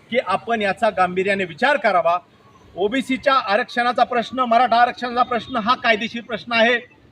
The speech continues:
प्रशासकीय प्रश्न आहे, तो तिथल्या पातळीवर सोडला जावा, परंतु मुंबईला वेठीस धरून आज जे चाललंय ते गंभीर गोष्ट आहे. आणि खरं सांगायचं तर आज मुंबईचं ट्रॅफिक कोण कंट्रोल करतंय? जरांगे माईकवरून सांगतात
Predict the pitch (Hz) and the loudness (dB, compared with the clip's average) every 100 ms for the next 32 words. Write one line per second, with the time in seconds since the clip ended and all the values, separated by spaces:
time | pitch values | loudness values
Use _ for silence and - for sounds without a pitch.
0 | _ - 175 247 - 285 254 240 254 254 | _ -8 0 0 0 -6 -6 -6 -4 -4
1 | 269 262 - 269 262 233 277 254 294 339 | -4 -8 -2 0 0 2 4 6 4 4
2 | 254 185 135 - _ _ _ - 226 240 | 2 0 -2 -8 _ _ _ -6 -4 -4
3 | 233 302 240 214 233 254 254 214 208 311 | -6 -6 -4 0 2 2 2 0 0 0
4 | 214 214 190 185 - - - - - - | 0 0 0 -6 -16 -20 -20 -20 -20 -6
5 | 190 302 302 294 262 220 220 220 196 180 | 2 2 2 0 2 2 2 0 -2 0
6 | 208 294 269 220 - 208 226 254 - - | 2 2 2 0 0 -2 -2 -8 -20 -6
7 | - 285 294 254 233 233 247 247 247 240 | 2 2 2 0 -2 -4 -4 -2 -2 -2
8 | 240 247 269 269 - 277 269 302 - 302 | -2 4 4 4 2 2 0 -4 0 0
9 | 320 285 240 220 214 185 196 175 - _ | 4 2 2 -4 -4 0 0 0 -6 _
10 | 147 226 311 320 320 311 294 285 285 269 | 2 4 4 2 2 2 4 4 4 0
11 | 240 202 220 | -2 2 0